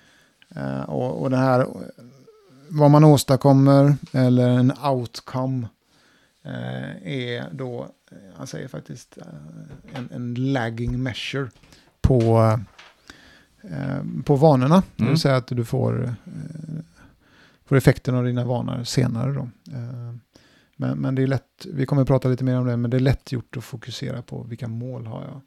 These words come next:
Speaker 1: istället för vilka vanor då. Ehm, ett exempel som man drar, det är ett ostädat rum. Eh, du kan städa det och få det rent. Men om dina vanor är slarviga så blir det ganska sketet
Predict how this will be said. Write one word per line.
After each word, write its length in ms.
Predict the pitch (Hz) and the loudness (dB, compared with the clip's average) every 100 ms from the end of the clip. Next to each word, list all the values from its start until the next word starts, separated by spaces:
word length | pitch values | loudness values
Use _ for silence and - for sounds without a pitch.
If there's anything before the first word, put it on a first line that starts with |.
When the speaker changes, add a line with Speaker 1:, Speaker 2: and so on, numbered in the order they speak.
| _ | _
Speaker 1:
istället 360 | 151 - 127 117 | -20 -16 -16 -14
för 80 | 131 | -16
vilka 220 | 123 117 | -14 -10
vanor 500 | 120 131 123 127 139 | -8 -6 -4 -4 -4
då. 120 | 127 - _ _ - - - - - _ - | -6 -10 _ _ -20 -20 -20 -20 -20 _ -4
Ehm, 540 | 143 143 143 147 214 - _ _ _ - | 2 4 6 4 2 -14 _ _ _ -6
ett 120 | 180 180 | 2 6
exempel 420 | 170 175 143 156 | 8 6 6 4
som 80 | 165 | 6
man 140 | 147 | 6
drar, 200 | 143 135 | 8 8
det 80 | 151 | 6
är 40 | |
ett 120 | 139 | 4
ostädat 540 | 185 131 - 131 127 131 | 2 0 2 4 6 4
rum. 460 | 117 123 185 285 294 - _ - | 4 6 6 2 -2 -16 _ -10
Eh, 520 | 143 135 131 135 131 131 | -4 -2 -2 0 0 -2
du 100 | 127 | -2
kan 300 | 139 131 123 | -2 -2 -2
städa 400 | - 127 113 123 | 0 0 2 2
det 200 | 170 233 226 | 2 0 -2
och 140 | 170 143 | -8 -2
få 140 | 143 | 0
det 120 | 131 | 2
rent. 500 | 123 151 233 226 - _ _ _ _ _ _ _ - | 2 0 0 -4 -14 _ _ _ _ _ _ _ -4
Men 300 | 143 143 143 | 0 2 2
om 120 | 139 | 2
dina 420 | 139 135 131 139 | 0 0 0 -2
vanor 520 | 135 180 135 127 185 | -2 -2 -2 -4 -4
är 220 | 175 65 127 | -2 -4 -4
slarviga 500 | - 71 120 135 147 | -4 -4 -2 -4 -6
så 120 | 139 | -8
blir 140 | 143 | -6
det 60 | 147 | -6
ganska 380 | 151 - 131 127 | -6 -8 -10 -10
sketet 800 | - - 170 117 - 170 - | -16 -10 -8 -8 -8 -10 -10